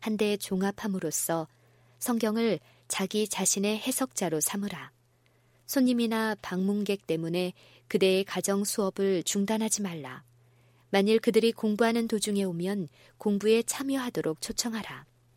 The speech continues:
세상의 이익이나 쾌락을 얻는 것보다 하나님의 말씀을 아는 지식을 얻는 것을 더욱 중요하게 여긴다는 것을 나타내게 할 것이다. 만일 우리가 성경을 매일 부지런히 경건하게 연구한다면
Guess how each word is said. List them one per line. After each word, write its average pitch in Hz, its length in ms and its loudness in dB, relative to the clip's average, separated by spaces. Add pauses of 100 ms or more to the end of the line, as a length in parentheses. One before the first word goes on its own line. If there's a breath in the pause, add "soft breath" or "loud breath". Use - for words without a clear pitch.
(720 soft breath)
세상의 214 640 2
이익이나 190 720 0
쾌락을 226 420 -2
얻는 170 300 -2
것보다 156 540 -4 (340 soft breath)
하나님의 202 420 0
말씀을 180 500 0
아는 190 240 0
지식을 208 460 2
얻는 175 320 -2
것을 156 440 -2 (260 soft breath)
더욱 170 320 -2
중요하게 202 580 2
여긴다는 202 560 -2
것을 160 480 -2
나타내게 196 540 -4
할 196 100 -4
것이다. - 500 -2 (1300 soft breath)
만일 208 380 4
우리가 208 320 4
성경을 247 640 0
매일 180 320 2
부지런히 202 800 0
경건하게 208 840 0
연구한다면 185 880 -2